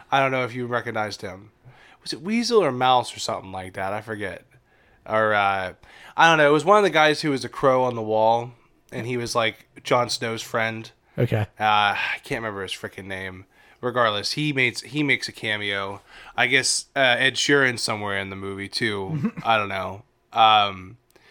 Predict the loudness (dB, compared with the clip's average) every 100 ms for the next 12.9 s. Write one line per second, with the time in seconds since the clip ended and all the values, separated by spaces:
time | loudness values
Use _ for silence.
0 | -20 -20 -20 _ _ 2 8 8 10 8
1 | 6 0 -4 -4 -4 -4 6 6 6 6
2 | 6 8 10 10 8 -2 -4 8 8 8
3 | 2 4 4 4 2 -2 0 0 0 -2
4 | -2 -2 2 4 2 -2 -4 -4 -4 -6
5 | -8 -8 -8 -8 -10 -14 -14 -14 -10 -2
6 | 2 2 2 2 2 2 -2 -10 -6 2
7 | 4 4 -2 -4 -4 -6 -6 -8 -8 -6
8 | -4 -4 -6 -12 _ -20 -20 -4 2 4
9 | 4 0 -18 _ 6 8 8 6 4 2
10 | -6 2 6 6 4 -2 0 0 -2 -10
11 | -18 -12 -8 -6 -6 -2 0 0 -2 -2
12 | -4 -6 -8 -8 -8 -6 -8 -8 -12